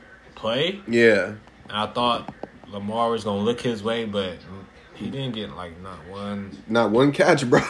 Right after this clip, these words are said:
Speaker 1: not one
Speaker 2: <laughs>
Speaker 1: catch or not one yard. Like, I couldn't even get point one points.
Speaker 2: Yeah.
Speaker 1: Like,
Speaker 2: You didn't
Speaker 1: come
Speaker 2: start
Speaker 1: on.
Speaker 2: him, though, right? Or
Speaker 1: No, I didn't
Speaker 2: Okay,
Speaker 1: start him,
Speaker 2: okay,
Speaker 1: but
Speaker 2: okay.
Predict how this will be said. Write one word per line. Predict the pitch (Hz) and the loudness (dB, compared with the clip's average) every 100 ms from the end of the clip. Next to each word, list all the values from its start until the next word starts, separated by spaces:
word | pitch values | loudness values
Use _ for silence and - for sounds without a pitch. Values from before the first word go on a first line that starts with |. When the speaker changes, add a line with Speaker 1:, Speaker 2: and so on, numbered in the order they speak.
| - | 2
Speaker 1:
not | 131 123 104 | 2 2 4
one | 120 127 | 2 4
Speaker 2:
<laughs> | |
Speaker 1:
catch | 151 143 - | 2 2 0
or | 131 107 92 | -4 -4 -4
not | 117 104 | -4 -4
one | 113 117 | -4 -4
yard. | 113 135 98 85 | -2 0 -2 -2
Like, | 104 90 - - - - | -4 -4 -8 -12 -20 -8
I | 117 | -6
couldn't | 117 135 123 | -2 -2 0
even | |
get | 117 92 - - - - - | -2 -6 -14 -20 -20 -20 -4
point | 147 127 98 | -2 -2 -2
one | 113 135 | -4 -4
points. | 131 139 156 | -4 -4 4
Speaker 2:
Yeah. | 123 151 120 101 | 8 8 8 4
Speaker 1:
Like, | 98 95 - | 0 -6 6
Speaker 2:
You | 156 | 8
didn't | |
Speaker 1:
come | 147 | 8
Speaker 2:
start | 131 160 | 6 4
Speaker 1:
on. | 113 | 4
Speaker 2:
him, | |
though, | 104 | 4
right? | 113 135 113 | 4 4 2
Or | 110 113 | 0 -2
Speaker 1:
No, | 113 | 0
I | 147 | 2
didn't | 196 117 | 2 4
Speaker 2:
Okay, | 110 | 6
Speaker 1:
start | - - | 8 8
him, | 104 | 8
Speaker 2:
okay, | 117 | 6
Speaker 1:
but | 104 95 | 4 4
Speaker 2:
okay. | 98 101 | 2 0